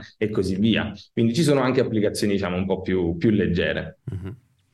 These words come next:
Speaker 2: E da quello che capisco, il vostro progetto Genogra si pone come obiettivo di velocizzare il processo di analisi di queste sequenze genomiche, fornendo al paziente finale un risultato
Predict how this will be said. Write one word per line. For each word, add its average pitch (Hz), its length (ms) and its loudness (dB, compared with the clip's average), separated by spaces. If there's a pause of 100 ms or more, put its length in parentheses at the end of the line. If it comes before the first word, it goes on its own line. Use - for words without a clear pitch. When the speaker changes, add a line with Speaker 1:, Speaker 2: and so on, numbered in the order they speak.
(320)
Speaker 2:
E 160 160 -2
da 147 120 2
quello 170 220 2
che 135 300 2
capisco, 156 460 0
il 143 60 2
vostro 120 320 0
progetto 117 800 0
Genogra 123 580 0
si 123 180 -4
pone 127 240 0
come 127 200 2
obiettivo 127 500 2
di 123 220 0
velocizzare 123 640 0
il 123 100 2
processo 120 540 -2
di 110 260 -2
analisi 107 680 0
di 101 180 -6
queste 90 640 -8
sequenze 117 400 -2
genomiche, 131 520 0
fornendo 117 400 -2
al 104 80 -4
paziente 120 420 -2
finale 117 340 -2
un 123 60 2
risultato 101 640 -4